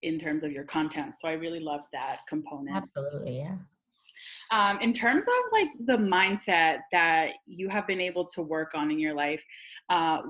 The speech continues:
Speaker 1: what, what personal and internal work or professional development have you been able to work on to really allow you to, to remain confident and fearless in pursuing your career in the media industry?
Speaker 2: I do a lot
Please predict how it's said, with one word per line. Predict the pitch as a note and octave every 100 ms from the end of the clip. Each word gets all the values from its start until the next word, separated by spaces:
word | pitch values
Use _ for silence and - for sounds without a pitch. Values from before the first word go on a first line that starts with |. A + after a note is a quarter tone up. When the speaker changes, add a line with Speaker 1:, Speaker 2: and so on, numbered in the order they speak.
| E3
Speaker 1:
what, | G#3+ C4+ C#4 - G3+
what | G#3 A#3
personal | A#3 A3 A3 G3
and | F#3
internal | E3+ E3+ F#3 F3 D#3+
work | D#3+ D#3+ D#3+
or |
professional | - - F3 F#3+ F3
development | D#3+ D#3+ D#3+ D#3+
have | E3 F3 F3+
you | F3+
been | G3 G3
able | F#3 F3+ F3 E3+ E3 E3 -
to | F#3
work | D#3 F3 -
on | G3+ F3 -
to | E3+ E3
really | G#3 A#3+ A#3+ A#3 A3 - -
allow | F#3 F#3
you | A#3
to, | B3 B3
to | -
remain | A3 G#3 G3+ F#3+
confident | - F#3 G3+ F#3 F#3
and | F#3 -
fearless | F3 A3+ A3 F3 F3
in | F3+
pursuing | F3 F#3 - F3 F3+
your | F3 F3
career | G3+ G#3 C#4+ F#3
in | F3 E3+
the |
media | E3 D#3+ D3+ D#3 C#3 -
industry? | D3+ D3 C#3+ - D#3 D#3+ _ _ _ _ _ _ _ - - _ _ _ _ _ _ _ _ -
Speaker 2:
I | A3+
do | A#3 E4
a | C#4
lot | E3 D3+ D#3 E3+ F3 F3 E3+